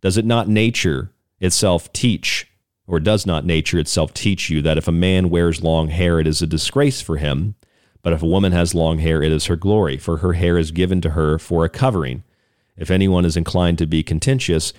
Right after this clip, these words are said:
we have no such pray, uh, practice, nor do the churches of God."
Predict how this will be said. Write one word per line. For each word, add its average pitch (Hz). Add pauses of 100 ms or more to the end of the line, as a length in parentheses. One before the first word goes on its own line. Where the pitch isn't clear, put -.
(240)
we 90
have 80
no 80
such -
pray, 107
uh, 80
practice, 101
nor 85
do 80
the 78
churches 78
of 73
God." 82